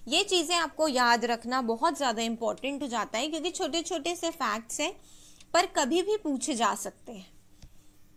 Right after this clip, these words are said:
अब हम बात करते हैं smallest और largest district on the basis of area।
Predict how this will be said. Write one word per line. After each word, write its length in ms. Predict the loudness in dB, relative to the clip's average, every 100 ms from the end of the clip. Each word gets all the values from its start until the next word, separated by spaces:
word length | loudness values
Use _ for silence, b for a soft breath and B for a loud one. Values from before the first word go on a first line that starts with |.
| -20 -20 -20 -4 2
अब 140 | 2 2
हम 200 | -2 2
बात 240 | 0 0
करते 400 | -4 -4 -2 -2
हैं 200 | -2 -6
smallest 800 | -6 -2 0 0 0 -2 -2 0
और 220 | 0 2
largest 460 | 0 0 -2 -4 -4
district 500 | -8 -6 -6 -4 -4
on 160 | -2
the 200 | -2 -2 -2
basis 360 | -4 -6 -4
of 140 | -4 -4 -6 0
area। 400 | 2 2 0